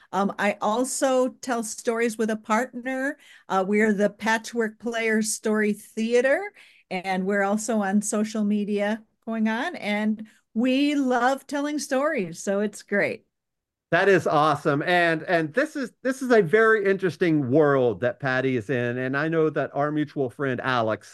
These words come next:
Speaker 2: Stein, uh, I, that's probably how you guys met,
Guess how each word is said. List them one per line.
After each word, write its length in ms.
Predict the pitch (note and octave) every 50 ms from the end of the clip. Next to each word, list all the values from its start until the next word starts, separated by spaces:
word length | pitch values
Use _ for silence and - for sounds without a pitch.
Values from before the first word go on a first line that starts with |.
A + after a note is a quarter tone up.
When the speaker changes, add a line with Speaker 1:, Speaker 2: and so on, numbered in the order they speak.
| - -
Speaker 2:
Stein, 540 | - - D#3 D3 C3+ A#2 G#2 G2 F#2 F#2+ - - _ _ _ _ _ -
uh, 400 | C3+ C3+ B2+ A#2+ A2+ A2+ G2+ - -
I, 120 | - C#3+ -
that's 200 | - D#3 D#3+ -
probably 420 | - - C4 D4+ F4+ E4 A3+ F3+ C#3
how 100 | D3 D#3
you 200 | D#3 D3+ D3 C#3
guys 300 | D3 C#3+ C3+ B2+ A2 -
met, 320 | C3+ D#3 A3 G#3 - -